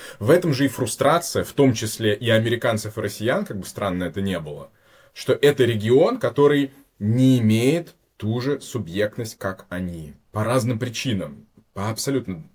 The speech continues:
вот с, с американцами, с россиянами разделяют разные вещи. Но мы одинаково равно удалены от них с точки зрения субъектности. Мы скорее кубик Рубик, и да, нам частично нужна помощь, чтобы он собрался. Мы сами его собрать не всегда можем.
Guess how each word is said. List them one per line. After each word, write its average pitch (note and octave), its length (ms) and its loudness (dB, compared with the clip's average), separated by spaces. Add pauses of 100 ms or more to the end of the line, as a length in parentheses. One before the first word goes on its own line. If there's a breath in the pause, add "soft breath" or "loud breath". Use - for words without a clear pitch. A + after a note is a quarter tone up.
вот F#2+ 480 -12
с, - 340 -14
с F#2+ 120 -10
американцами, F#2+ 420 -6
с - 80 -16
россиянами A3 360 0
разделяют G#2 640 0
разные C3 280 0
вещи. F#2 320 -6
Но A2+ 400 4 (300 loud breath)
мы C3 160 2
одинаково A2+ 800 2
равно G2+ 260 2
удалены G2+ 400 -2
от F2+ 160 -2
них G#3+ 180 -2
с - 60 -8
точки A2 300 -6
зрения B2 560 0
субъектности. - 880 -8 (340 soft breath)
Мы D3 320 2
скорее D3+ 340 2
кубик G#2+ 320 -2
Рубик, A3+ 420 0
и B2 440 2
да, A#2 340 4
нам C3+ 240 2
частично - 400 -8
нужна A2 220 0
помощь, F#3 400 6
чтобы D#3+ 800 4
он A#2+ 120 2
собрался. G2+ 480 -2
Мы F2 140 -4
сами C3 300 0
его A#2 100 -2
собрать A2 340 -2
не A2 80 -4
всегда F#2 280 -4
можем. C3+ 460 2